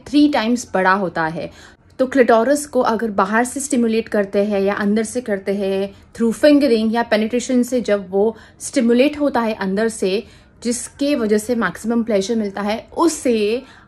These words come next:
आम लैंग्वेज में जी स्पॉट कहते हैं। जी हाँ, बिल्कुल आम लैंग्वेज में। तो commonly जब कोई जी स्पॉट रेफर करता है, उसका मतलब ये है, और ना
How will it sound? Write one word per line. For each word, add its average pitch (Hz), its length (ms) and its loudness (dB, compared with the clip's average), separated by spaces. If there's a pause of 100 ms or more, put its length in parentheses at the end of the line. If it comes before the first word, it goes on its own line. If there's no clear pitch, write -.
आम 330 340 6
लैंग्वेज 208 460 0
में 220 260 0
जी 226 280 -2
स्पॉट 190 460 -4
कहते 190 340 -6
हैं। 160 240 -8 (200)
जी 202 120 -4
हाँ, 160 320 -12
बिल्कुल 247 340 -2
आम 185 220 -2
लैंग्वेज 156 420 -8
में। 294 180 -12 (360)
तो 381 200 2
commonly 302 480 6
जब 277 200 2
कोई 294 160 0
जी 233 220 2
स्पॉट 247 420 -2
रेफर 226 260 -2
करता 214 340 -4
है, 220 340 -4 (200)
उसका 294 280 -2
मतलब 226 380 -2
ये 196 280 4
है, 190 220 -2
और 214 240 -2
ना 208 220 2